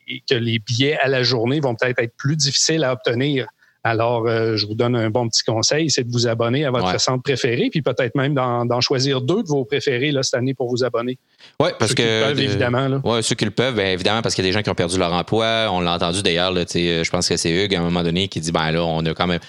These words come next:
Speaker 2: la plupart des gens nous soutiennent, mais il y a des gens là-dedans aussi qui ont, qui ont, qui ont perdu leur job. Euh, d'ailleurs, on est avec vous là-dedans. Euh, on le sait qu'il y en a beaucoup, euh, dans le milieu dans lequel on travaille aussi,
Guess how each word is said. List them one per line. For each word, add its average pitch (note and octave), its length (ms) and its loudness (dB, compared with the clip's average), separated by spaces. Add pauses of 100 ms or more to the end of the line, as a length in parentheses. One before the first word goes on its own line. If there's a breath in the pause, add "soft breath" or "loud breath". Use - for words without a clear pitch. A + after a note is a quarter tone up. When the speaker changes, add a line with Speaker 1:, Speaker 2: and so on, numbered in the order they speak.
(160 loud breath)
Speaker 2:
la F#2 80 2
plupart G#2 240 -2
des F#2+ 100 0
gens G#2 120 0
nous G2+ 100 -2
soutiennent, B2 360 0
mais G#2+ 160 2
il G#2 40 -2
y F#2+ 60 2
a F2+ 40 -2
des E2+ 120 0
gens F#2+ 140 0
là-dedans F2+ 220 0
aussi E2+ 220 0
qui F#2+ 120 -2
ont, D#2+ 160 0
qui - 100 -8
ont, D#2 140 0
qui - 80 -4
ont E2+ 40 -2
perdu E2+ 260 -2
leur E2 260 0
job. G2 320 0
Euh, E2 80 0
d'ailleurs, E2 360 -2
on D2+ 300 -2
est D#2+ 140 -2
avec D#2+ 200 -2
vous E2 140 -4
là-dedans. E2+ 320 0
Euh, G2 440 0
on E2 100 -2
le D#2+ 60 -2
sait - 160 -2
qu'il F2 100 0
y - 20 0
en D#2 40 0
a D#2 60 0
beaucoup, F#2 440 -2
euh, - 20 0
dans E2 140 0
le E2 40 0
milieu E2 200 0
dans F#2 80 0
lequel F2+ 180 0
on F2 60 -2
travaille F2 340 0
aussi, G#2 480 0